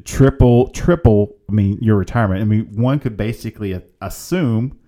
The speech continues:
by looking at it that, like, "Oh, you're gonna triple your money putting, you know, all you gotta do is buy one of these Bitcoin I R A things."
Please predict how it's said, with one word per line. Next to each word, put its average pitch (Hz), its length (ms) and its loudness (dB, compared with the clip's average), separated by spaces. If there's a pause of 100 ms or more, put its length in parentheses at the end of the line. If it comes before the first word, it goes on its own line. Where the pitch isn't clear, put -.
(240)
by 101 120 -4
looking 113 340 -4
at 95 80 -2
it 92 120 -6
that, 92 160 -4
like, 90 300 -6
"Oh, 160 220 -2
you're 101 180 -2
gonna 117 180 0
triple - 360 -2
your 131 160 0
money 151 300 -2
putting, 101 500 -4
you 101 100 0
know, 85 80 -8 (120)
all 92 120 -4
you 98 160 -4
gotta 120 220 -4
do 131 180 0
is 147 100 0
buy 85 240 -10
one 104 180 -2
of 101 60 -4
these 107 180 -4
Bitcoin 113 540 -6
I 117 180 -4
R 120 120 -4
A 139 80 -6
things." 90 340 -10